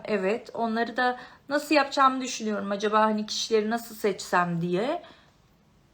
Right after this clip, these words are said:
Evet, birini buldum. Yayına alıyorum. Gusenova. Var Fox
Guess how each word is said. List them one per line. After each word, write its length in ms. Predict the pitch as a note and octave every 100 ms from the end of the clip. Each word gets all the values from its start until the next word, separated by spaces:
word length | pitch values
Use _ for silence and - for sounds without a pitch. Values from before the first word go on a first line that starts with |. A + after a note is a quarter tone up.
| _ _ -
Evet, 280 | A#3 F3 -
birini 360 | E4 F4 F4 C#4+
buldum. 420 | D#4 - G#3 G#3 -
Yayına 360 | A3+ A#3 A#3+ C4
alıyorum. 440 | B3 A3+ G3 D#3+ F3
Gusenova. 880 | A#3+ - C#4+ C#4+ C#4+ C4 E3+ D3 - _ _ _ _ _ _ _ _ _ _ _ _ _ _ _ _ F#3
Var 180 | G#3+
Fox 240 | C#4+ B3+